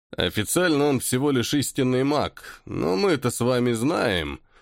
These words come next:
что в некоторых случаях личная сила решающего значения не имеет – как говорится, скажи мне, кто твой друг, и я скажу тебе, кто ты.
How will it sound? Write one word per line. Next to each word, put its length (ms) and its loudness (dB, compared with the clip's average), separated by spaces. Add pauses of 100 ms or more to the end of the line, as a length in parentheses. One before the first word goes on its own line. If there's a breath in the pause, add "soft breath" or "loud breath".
что 260 -4
в 80 -4
некоторых 560 0
случаях 680 -2
личная 560 0
сила 400 0
решающего 760 0
значения 640 0
не 260 0
имеет – 560 0 (580)
как 280 2
говорится, 920 2 (300)
скажи 500 0
мне, 240 2
кто 240 0
твой 300 2
друг, 640 -2
и 260 2
я 180 2
скажу 440 0
тебе, 280 0
кто 260 -2
ты. 400 -6